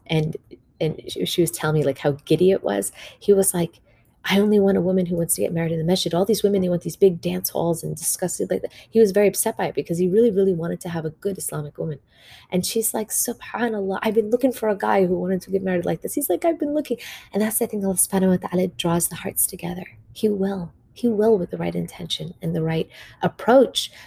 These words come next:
But most women don't know, and they're doing it wrong.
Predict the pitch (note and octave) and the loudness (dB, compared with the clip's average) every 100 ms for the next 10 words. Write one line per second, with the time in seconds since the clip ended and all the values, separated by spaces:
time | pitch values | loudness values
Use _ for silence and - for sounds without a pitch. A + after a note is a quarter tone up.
0 | - - F3+ F#3+ - F#3+ F3 E3 D3+ C3+ | -2 2 6 6 4 0 0 -2 -4 -6
1 | C#3 - - _ _ _ D#3+ C#3+ - - | -8 -12 -20 _ _ _ -10 -10 -10 -16
2 | - _ - F3 E3 E3+ E3 - D3 C2+ | -20 _ -2 0 2 2 0 -4 -8 -10